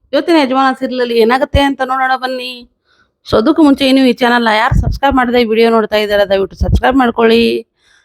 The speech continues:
ಲೈಕ್ ಮಾಡಿ and ಶೇರ್ ಮಾಡಿ. ಹಿಂದಿನ ಸಂಚಿಕೆಯಲ್ಲಿ ನಾವು ನೋಡಿರೋ ಹಾಗೆ ಝಾನ್ಸಿ ಎಲ್ರಿಗೂ ಅಡುಗೆ ಮಾಡಿ ಹಾಕಿರ್ತಾಳೆ. So ಅದಕ್ಕೋಸ್ಕರ ಎಲ್ರು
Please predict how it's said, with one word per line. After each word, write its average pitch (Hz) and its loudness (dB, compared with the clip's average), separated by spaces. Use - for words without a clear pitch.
ಲೈಕ್ 262 0
ಮಾಡಿ 208 2
and 247 0
ಶೇರ್ 294 2
ಮಾಡಿ. 269 0
ಹಿಂದಿನ 302 6
ಸಂಚಿಕೆಯಲ್ಲಿ 277 0
ನಾವು 226 2
ನೋಡಿರೋ 208 4
ಹಾಗೆ 190 -2
ಝಾನ್ಸಿ 359 0
ಎಲ್ರಿಗೂ 247 0
ಅಡುಗೆ 285 0
ಮಾಡಿ 240 0
ಹಾಕಿರ್ತಾಳೆ. 226 -2
So 202 2
ಅದಕ್ಕೋಸ್ಕರ 269 0
ಎಲ್ರು 262 2